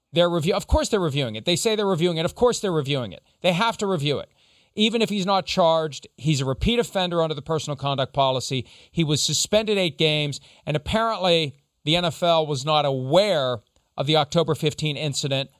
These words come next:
before he was reinstated. And that becomes a problem because, and I'm gonna have to pull up the personal conduct policy and look at it. There's language in there that creates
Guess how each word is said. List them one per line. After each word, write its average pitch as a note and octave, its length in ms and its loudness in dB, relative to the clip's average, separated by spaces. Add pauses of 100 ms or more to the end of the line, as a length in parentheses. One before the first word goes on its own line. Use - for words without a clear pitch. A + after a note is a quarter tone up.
(280)
before D#3+ 800 2 (460)
he F3 100 -2
was D3 160 -2
reinstated. E3 600 -4
And F3 160 -8
that A3+ 140 -4
becomes C4 320 -4
a A#3+ 60 0
problem D3+ 580 0 (480)
because, E3+ 880 -2 (1000)
and E3+ 100 0
I'm G#3+ 60 0
gonna A#3+ 120 2
have G#3 100 -2
to D3+ 60 -12
pull G3+ 180 2
up E3 60 2
the C#3 60 -14
personal D#3+ 340 0
conduct D#3 340 -2
policy C3+ 320 0
and B2+ 100 0
look C3 200 2
at G#2 140 0
it. - 120 -10
There's D3+ 180 2
language F#3 400 0
in D#3+ 200 0
there C3+ 200 2
that C3 140 -4
creates C#3+ 580 0